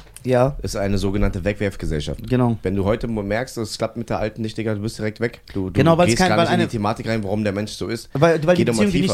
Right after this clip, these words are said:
Speaker 1: nicht, weil
Speaker 2: Frag
Speaker 1: die,
Speaker 2: doch mal.
Speaker 1: weil die Beziehung die auch nichts mehr wert ist.
Speaker 2: Genau.
Speaker 1: Deswegen, es ist ja auch so, das siehst du ja auch daran, dass, äh,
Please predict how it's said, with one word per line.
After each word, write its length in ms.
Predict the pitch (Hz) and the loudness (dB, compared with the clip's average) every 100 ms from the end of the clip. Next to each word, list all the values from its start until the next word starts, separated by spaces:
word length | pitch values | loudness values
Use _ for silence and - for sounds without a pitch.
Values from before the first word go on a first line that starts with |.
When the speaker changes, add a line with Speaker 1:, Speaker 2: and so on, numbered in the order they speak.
| 78 | -2
Speaker 1:
nicht, 120 | - | -2
weil 60 | 143 | 2
Speaker 2:
Frag 140 | 120 - | 2 0
Speaker 1:
die, 40 | |
Speaker 2:
doch 60 | 113 | -4
mal. 240 | 85 73 76 - | -4 -4 -8 -6
Speaker 1:
weil 120 | 143 | -4
die 60 | 156 | -2
Beziehung 320 | 147 - 185 | -2 0 0
die 100 | 160 | 2
auch 80 | 156 | 0
nichts 180 | 165 - | -2 -2
mehr 140 | 139 | 2
wert 220 | 151 156 | 2 0
ist. 240 | 110 - - - | -4 -8 -10 -2
Speaker 2:
Genau. 240 | 147 107 - - | -2 -2 -8 -8
Speaker 1:
Deswegen, 400 | 147 180 165 143 | 2 4 4 -2
es 120 | 147 | -8
ist 160 | 160 175 | -6 -2
ja 120 | 190 | 0
auch 100 | 160 | 0
so, 260 | 135 170 185 | 0 0 0
das 160 | 139 | -2
siehst 200 | 135 196 | -4 -2
du 40 | 170 | 0
ja 60 | |
auch 80 | 139 | 0
daran, 460 | 151 156 160 170 175 - | 2 2 0 -2 -4 -12
dass, 440 | 127 147 151 - - | -2 2 2 -2 -8
äh, 340 | - 135 131 | -2 0 0